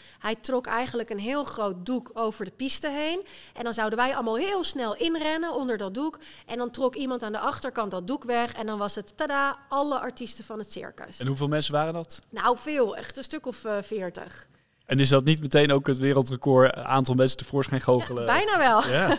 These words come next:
Speaker 2: ja.
Speaker 1: <laughs> Maar het was natuurlijk echt een goede truc. Is het natuurlijk niet, Magic, Magic gezien, maar het was gewoon een mooi effect. La-,
Speaker 2: Precies.
Speaker 1: laat ik het zo
Speaker 2: Ja,
Speaker 1: noemen.
Speaker 2: ja.
Speaker 1: Het was gewoon een mooi effect. Maar goed, wij moesten dus in het donker, onder een vlag,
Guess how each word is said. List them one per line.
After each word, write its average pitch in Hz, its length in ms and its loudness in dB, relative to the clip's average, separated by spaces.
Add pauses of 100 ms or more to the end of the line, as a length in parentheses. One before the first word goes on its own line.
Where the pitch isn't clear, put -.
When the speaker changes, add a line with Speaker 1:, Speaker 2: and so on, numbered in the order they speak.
Speaker 2:
ja. 156 260 0 (100)
Speaker 1:
<laughs> - 100 -20
Maar 214 280 4
het 226 100 -4
was 262 140 -4
natuurlijk 277 400 -8 (500)
echt - 220 -10
een 202 100 -6
goede 220 320 -4
truc. 247 280 -4 (120)
Is 220 200 -4
het 254 120 -8
natuurlijk 254 420 -6
niet, 240 300 -2
Magic, 208 460 -4 (300)
Magic 208 300 -8
gezien, 240 220 -6
maar 240 140 -4
het 226 40 -16
was 247 100 -4
gewoon 277 140 -2
een 240 80 0
mooi 240 180 2
effect. - 540 -10
La-, 110 60 -8
Speaker 2:
Precies. 107 220 -2
Speaker 1:
laat 107 140 0
ik - 60 -8
het - 120 -8
zo - 100 -6
Speaker 2:
Ja, 117 80 -6
Speaker 1:
noemen. 117 220 -6
Speaker 2:
ja. - 60 -12
Speaker 1:
Het - 100 -18
was 226 80 -8
gewoon 214 140 -6
een 202 60 -6
mooi 196 120 -6
effect. - 360 -16 (520)
Maar 349 120 -4
goed, 339 180 -2
wij 285 200 2
moesten 302 240 -2
dus 269 120 -8
in 262 100 -6
het 208 120 -4
donker, 254 540 0
onder 285 240 -2
een 220 120 -2
vlag, 240 580 0